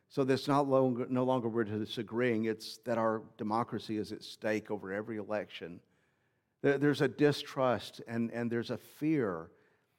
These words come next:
And it's, it's constantly in us. And there's all much, so much that we can be anxious about. Um, I'm, I'm, I imagine I'm gonna be praying a lot more for California over the next six weeks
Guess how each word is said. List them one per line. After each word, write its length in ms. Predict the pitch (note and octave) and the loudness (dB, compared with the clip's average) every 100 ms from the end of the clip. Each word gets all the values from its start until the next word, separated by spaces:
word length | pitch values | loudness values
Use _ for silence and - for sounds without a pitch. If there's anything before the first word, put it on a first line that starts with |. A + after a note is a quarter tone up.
| _ _ _ | _ _ _
And 440 | A#2+ B2 A#2+ A#2 - - - A2 - C3 | 0 2 2 -2 -12 -16 -20 -20 -12 -6
it's, 320 | B2 - - | -6 -8 -6
it's 300 | B2 A#2 - - - | -6 -6 -10 -16 -18
constantly 760 | - E3+ F#3 - D3 A#2 A2 | -2 2 2 0 -6 -4 -2
in 120 | G#2 F#2 | -4 -4
us. 380 | F2 - - _ _ _ _ | -10 -14 -20 _ _ _ _
And 100 | B2+ | 2
there's 300 | C#3 C3 - - | 4 2 -2 -4
all 160 | C3+ E3 | 0 4
much, 280 | D3+ C3+ - - - - - A#2 | 4 2 -4 -18 -20 -20 -20 -8
so 180 | - F3 | -2 2
much 220 | C#3+ - | 2 0
that 80 | A2+ | -6
we 100 | G#2+ | -6
can 100 | G#2+ | -6
be 140 | G2 | -6
anxious 400 | G2+ G2+ F#2 - | -6 -8 -10 -10
about. 400 | G2 F2 E2 - _ _ _ _ _ _ - | -6 -4 -6 -10 _ _ _ _ _ _ -14
Um, 360 | G#2+ G#2 G#2 F#2 _ _ _ _ _ _ _ - - | -8 -6 -6 -12 _ _ _ _ _ _ _ -20 -20
I'm, 100 | G#2+ - | -20 -14
I'm, 240 | G2+ A2 - - - - | -14 -14 -16 -20 -20 -14
I 20 | |
imagine 380 | G#2+ A2 B2+ C3 | -4 -2 0 0
I'm 160 | A2+ A#2 | 0 0
gonna 140 | A2+ | -2
be 100 | A#2 | -2
praying 300 | - B2+ A#2+ | -2 -2 0
a 40 | |
lot 160 | A2 A#2+ | -2 -2
more 200 | A#2+ A#2+ | -2 -6
for 120 | - | -6
California 720 | - A2 A2 - B2+ A#2+ G#2+ | -6 -4 -4 -6 -4 -2 -2
over 140 | G2 G#2 | -2 -4
the 100 | G2+ | -6
next 280 | F#2+ - - | -6 -10 -10
six 260 | G2 - | -10 -10
weeks 380 | F2+ G2 - | -8 -8 -8